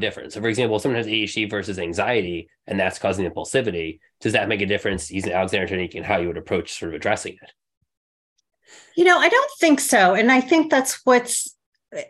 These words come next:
Speaker 2: I mean, any of us can learn at any time, right? And the principles are the same. What's really happening is there's something getting in the way, either with our feelings or in our thinking, that is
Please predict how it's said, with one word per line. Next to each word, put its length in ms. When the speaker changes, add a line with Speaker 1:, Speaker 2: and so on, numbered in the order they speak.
Speaker 2:
I 60
mean, 280
any 220
of 60
us 140
can 220
learn 200
at 100
any 200
time, 340
right? 400
And 200
the 240
principles 800
are 120
the 140
same. 920
What's 440
really 380
happening 640
is 500
there's 280
something 400
getting 300
in 100
the 80
way, 640
either 340
with 220
our 120
feelings 640
or 100
in 80
our 140
thinking, 880
that 600
is 640